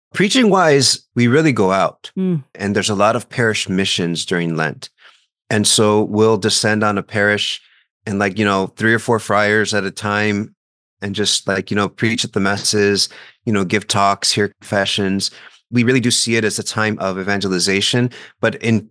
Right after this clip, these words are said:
Speaker 1: internally in the friary, you know, we'll take on extra prayer practices. We, there's usually a lot of soup going on, you know,
Speaker 2: <laughs>
Speaker 1: soup for, for the, the normal meal as one of our fasts and, and extra prayers. We'll do different penances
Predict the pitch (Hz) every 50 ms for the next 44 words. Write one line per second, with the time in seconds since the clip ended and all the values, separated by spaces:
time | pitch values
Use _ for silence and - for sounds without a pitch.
0 | _ - 107 113 104 - - 139 156 156 135 113 104 98 95 98 92 - - 117
1 | 120 120 117 110 104 104 104 101 101 - _ _ _ _ _ _ _ _ _ _
2 | _ _ - - 135 127 117 117 120 - - 131 117 131 123 117 113 113 - -
3 | 117 - - - 107 110 107 - 113 107 104 - - 113 - - 117 110 104 104
4 | 107 107 104 98 - - - - _ - 120 120 107 110 120 131 147 127 135 143
5 | 131 123 117 120 127 135 127 113 - - - - - 127 127 139 110 - - -
6 | 127 127 127 123 123 123 123 123 127 123 120 120 110 110 110 110 107 - - -
7 | 104 - - - 101 - - - 135 127 113 - - - - _ _ - - 139
8 | 120 113 113 101 - - 117 110 107 107 101 104 107 107 - 110 107 107 110 110
9 | 113 117 117 113 107 101 110 110 110 113 113 - _ _ _ _ - - 104 101
10 | 95 107 104 107 110 101 107 104 98 - - 104 101 101 104 107 107 - - -
11 | - 78 98 101 78 104 104 107 107 107 - - 117 101 - - - 107 104 104
12 | 104 104 98 - 104 101 101 113 110 101 113 113 - 117 101 90 - - 95 95
13 | 95 101 101 98 - - - 98 95 95 95 92 - -